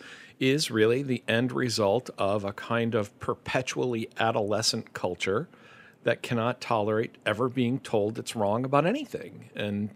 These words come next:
I think that that is a sea change in, in the difference. I mean, I, I'm a middle-aged guy. My parents were greatest generation rather than boomer generation. But this, you know, this notion that somehow you would say to a doctor, "Well, I know better than you about vaccines," or that you would say to a diplomat,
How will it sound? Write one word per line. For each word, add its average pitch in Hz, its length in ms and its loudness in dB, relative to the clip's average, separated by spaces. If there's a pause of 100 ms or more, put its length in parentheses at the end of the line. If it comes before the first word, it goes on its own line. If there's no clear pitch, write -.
(160)
I 107 140 -2
think 110 300 -8
that 123 160 -4
that 120 280 0 (460)
is 262 200 4
a - 60 0
sea 104 260 0
change 95 440 -2
in, 101 180 -8
in 110 160 -2
the 107 80 0
difference. 107 400 0
I 120 40 2
mean, 120 120 0
I, 143 360 0
I'm 143 340 0 (420)
a - 80 2
middle-aged 123 560 6
guy. 120 400 4
My 110 260 -4
parents 120 480 -2
were 101 280 2
greatest 127 420 4
generation 104 600 0
rather 101 260 0
than 95 140 -2
boomer 156 260 -2
generation. 95 640 -4 (600)
But 135 400 2
this, 127 360 -2
you - 120 -4
know, 113 120 2
this 113 300 0
notion 131 500 0
that 104 160 -2
somehow 120 520 0
you 104 340 -2
would 104 400 0
say 117 240 2
to 107 140 2
a 95 40 -4
doctor, 104 380 -2
"Well, 92 160 0
I 104 80 4
know 104 140 2
better 92 240 -2
than 90 140 -8
you 90 100 -4
about 87 220 -8
vaccines," - 580 -10
or 113 80 -4
that 117 140 -2
you 120 80 -4
would 123 100 0
say 131 160 2
to 117 120 0
a 113 40 0
diplomat, 101 560 -2